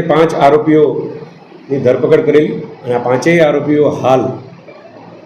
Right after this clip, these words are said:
જ્યુડિશિયલ કસ્ટડી જેલમાં છે. આ ગુનાનો મુખ્ય આરોપી અલ્પુ સિંધી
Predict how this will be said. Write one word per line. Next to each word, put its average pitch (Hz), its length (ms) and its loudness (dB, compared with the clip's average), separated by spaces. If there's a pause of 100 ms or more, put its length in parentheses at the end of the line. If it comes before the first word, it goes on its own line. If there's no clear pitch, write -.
(340)
જ્યુડિશિયલ 147 440 0
કસ્ટડી 143 440 2 (760)
જેલમાં 135 400 2
છે. 160 60 -4 (1080)
આ 170 160 4
ગુનાનો 160 360 2 (840)
મુખ્ય 165 320 2
આરોપી 160 420 2 (220)
અલ્પુ 139 260 -4 (160)
સિંધી 123 360 0